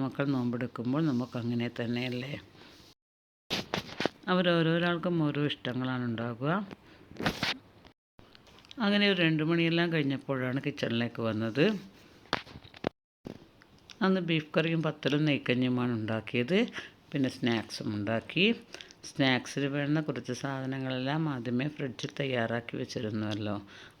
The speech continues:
അധികമൊന്നും വെച്ചിരുന്നില്ല. അങ്ങനെ ബീഫും ചിക്കനും മസാലയെല്ലാം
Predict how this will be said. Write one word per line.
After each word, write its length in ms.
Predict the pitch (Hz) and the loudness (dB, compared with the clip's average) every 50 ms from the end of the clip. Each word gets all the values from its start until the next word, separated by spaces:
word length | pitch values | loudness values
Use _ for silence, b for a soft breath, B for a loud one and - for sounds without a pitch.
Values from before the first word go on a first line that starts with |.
| - | -2
അധികമൊന്നും 520 | 160 160 170 175 175 175 175 175 175 170 160 147 | 0 0 2 2 0 0 0 0 -2 -2 -2 -2
വെച്ചിരുന്നില്ല. 580 | 123 - - 123 113 113 117 117 113 120 120 131 156 190 190 196 190 - - - - - - - - - - - - - - - - - - - _ _ _ _ _ - - - - - - - - - - - - 180 | -2 -2 -4 -2 -2 0 0 0 0 -2 -2 -2 -2 -2 -2 -4 -6 -4 -4 -4 -2 -4 -8 -10 -12 -14 -18 -20 -20 -20 -20 -20 -20 -20 -20 -20 _ _ _ _ _ -20 -20 -20 -20 -20 -20 -20 -20 -20 -18 -10 -4 -2
അങ്ങനെ 280 | 170 170 170 170 175 185 175 156 151 | 0 2 2 2 2 0 0 2 2
ബീഫും 360 | 147 147 147 147 - 170 175 170 | 2 2 0 -2 -2 -4 -2 -2
ചിക്കനും 480 | - 151 139 - - 139 135 147 170 175 156 - B B B B B B - | -2 -4 -6 -6 -4 -2 0 0 0 0 0 -2 B B B B B B -8
മസാലയെല്ലാം 760 | - 131 131 - 131 131 131 135 135 135 131 131 135 139 139 | -6 -6 -4 -4 -6 -4 -4 -4 -4 -4 -4 -4 -4 -2 -2